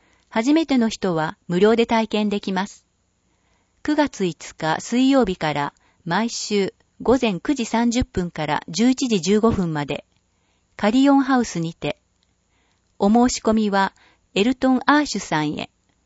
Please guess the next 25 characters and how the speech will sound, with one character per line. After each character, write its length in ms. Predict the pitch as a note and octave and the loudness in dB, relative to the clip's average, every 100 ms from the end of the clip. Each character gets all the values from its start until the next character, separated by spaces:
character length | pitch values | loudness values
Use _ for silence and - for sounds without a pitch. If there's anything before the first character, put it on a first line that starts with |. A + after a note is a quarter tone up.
| _ _ - | _ _ -14
電 380 | D3 G3 A3 G#3 | -4 -2 0 0
話、 220 | G3 - _ _ _ _ _ - | -2 -4 _ _ _ _ _ -4
零 280 | G3+ C#4 | -2 0
九 360 | - - B3 F3+ | -2 0 2 2
零 260 | D#3 D#3 - _ _ _ _ | -2 -6 -8 _ _ _ _
七 320 | - G3 B3+ C4+ | -4 0 2 2
六 380 | C4+ - F3 - | 0 0 -2 -2
九 300 | - G#3+ G#3 | -2 2 2
一 420 | G3 - - D#3 - _ _ _ D#3 | 0 -6 -8 -8 -8 _ _ _ -2
五 280 | F#3+ A#3 | 4 4
六 420 | B3 B3+ - E3 - _ | 4 0 -2 -4 -4 _
四 360 | - F3+ F3+ E3+ | -4 -2 0 -4
一。 340 | E3+ - C#3+ - _ _ _ _ _ _ _ _ _ _ _ _ _ _ _ _ _ _ _ _ | -6 -10 -12 -12 _ _ _ _ _ _ _ _ _ _ _ _ _ _ _ _ _ _ _ _
笑 420 | F3+ F#3+ A3+ B3 | -4 0 2 0
い 140 | A#3+ A3+ | 0 0
ヨ 180 | A#3 | 0
ガ。 240 | A3 D3+ - _ _ _ _ _ _ _ _ _ _ | 0 -6 -8 _ _ _ _ _ _ _ _ _ _
楽 240 | - A#3 C#4 | -4 0 0
し 200 | D#4+ D4+ | 2 2
い 40 | |
笑 300 | G3+ G3+ B3 | 2 2 0
い 40 | |
体 220 | B3+ C4 C4 | 0 -2 -2
操 220 | G3+ F#3+ | -4 -6
と 320 | - D#3+ D#3+ | -4 -4 -4